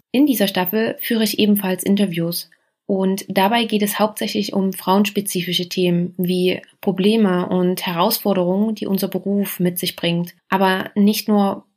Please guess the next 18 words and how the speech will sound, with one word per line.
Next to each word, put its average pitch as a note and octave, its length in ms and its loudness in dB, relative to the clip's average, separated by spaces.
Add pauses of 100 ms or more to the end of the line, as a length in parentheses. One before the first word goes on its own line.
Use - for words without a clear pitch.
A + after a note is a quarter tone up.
(160)
Herausforderungen F#3+ 880 0
im A#3+ 240 2
Beruf, C4 480 0
sondern G3+ 360 2
auch F#3 260 -2
die F#3 440 -4
Kombination F#3+ 1000 2 (320)
von F3+ 380 2
Beruf G3 500 2
und F3+ 160 -2
Familie F#3 640 2
oder F#3 220 0
mit F#3 160 0
dem F3+ 100 -2
Privatleben F#3 880 0
beziehungsweise F#3+ 720 -2
auch F3+ 120 -2
die F3 380 0